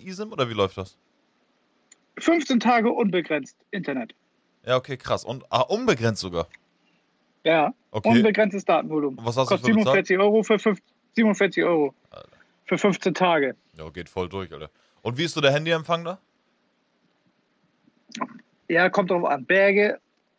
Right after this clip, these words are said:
Speaker 2: ja, wie, wie Deutschland auch. Berge ist scheiße, obwohl wie in Deutschland auch ist. Nee, hier ist immer gut, Kevin. Hier ist immer gut. <laughs> Was bei uns gut ist, ist hier schlecht.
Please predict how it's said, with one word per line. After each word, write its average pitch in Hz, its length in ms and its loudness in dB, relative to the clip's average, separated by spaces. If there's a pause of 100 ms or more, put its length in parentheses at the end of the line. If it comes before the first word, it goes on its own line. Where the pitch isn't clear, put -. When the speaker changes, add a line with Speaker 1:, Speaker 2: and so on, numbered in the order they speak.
(380)
Speaker 2:
ja, 151 240 0
wie, 147 220 -2
wie 143 140 0
Deutschland 131 420 -2
auch. - 180 -8
Berge 147 360 2
ist 127 80 0
scheiße, 156 460 0
obwohl 135 340 2
wie 165 80 6
in 143 60 0
Deutschland 147 360 0
auch 139 160 0
ist. - 260 -6
Nee, 131 240 -6
hier 185 120 4
ist 185 100 -2
immer 160 200 2
gut, - 180 -8 (140)
Kevin. 107 200 -10 (360)
Hier 254 120 4
ist - 120 -6
immer 247 260 2
gut. 277 300 2 (640)
<laughs> - 640 -16
Was 220 160 2
bei 294 80 2
uns 254 220 2
gut 311 200 4
ist, 240 120 0
ist 247 140 -2
hier 208 140 -2
schlecht. - 380 -2